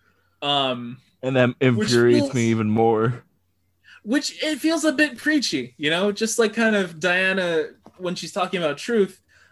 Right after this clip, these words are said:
Speaker 1: well, yeah, the truth is pretty fucking convenient for the immortal princess superhero, right? And I get it. Yeah, your boyfriend died. It's been sixty-six years, though. And you're immortal and a princess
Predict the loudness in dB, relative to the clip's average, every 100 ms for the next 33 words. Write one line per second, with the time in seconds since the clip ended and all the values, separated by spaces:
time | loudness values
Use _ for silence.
0 | _ -6 0 2 2 0 -4 -8 -4 -4
1 | -4 -8 -6 -4 -2 -4 -4 -4 -2 -2
2 | -2 -4 -2 -4 -6 -6 -2 -2 -2 -2
3 | -2 -2 -2 -6 -8 -10 -6 -2 -2 -2
4 | -8 -6 -6 -6 -6 -8 -10 _ _ _
5 | _ 2 2 2 -6 -10 -8 -2 0 0
6 | -2 -4 -2 -2 -2 -8 -6 -6 -6 -8
7 | -4 -2 -4 -10 -18 -18 -16 -12 -14 -14
8 | -16 -14 -12 -10 -10 -12 -12 -12 -6 -4
9 | -2 -4 -10 -16 -16 -18 _ _ _ -8
10 | -6 -4 -4 -4 -6 -6 -2 0 -2 -4
11 | -8 _ _ _ -10 -8 -10 -12 -6 -4
12 | -4 -6 -14 -14 -20 -20